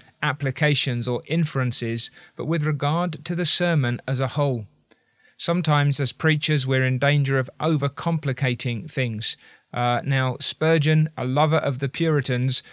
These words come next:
manages to avoid some of the excesses of s-, s-, uh, Puritan sermon construction. This is a,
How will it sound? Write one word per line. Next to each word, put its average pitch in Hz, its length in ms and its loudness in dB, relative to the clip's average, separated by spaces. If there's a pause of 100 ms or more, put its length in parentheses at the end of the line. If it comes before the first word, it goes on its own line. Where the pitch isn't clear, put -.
(140)
manages 139 460 2
to 135 160 0
avoid 131 500 2
some 139 160 0
of 127 100 -2
the 135 220 -4
excesses 135 840 0 (220)
of 127 260 -2
s-, - 280 0 (100)
s-, - 220 -2
uh, 139 180 0
Puritan 147 680 2
sermon 147 680 2
construction. 139 840 -2 (400)
This 160 220 4
is 147 160 0
a, 127 200 2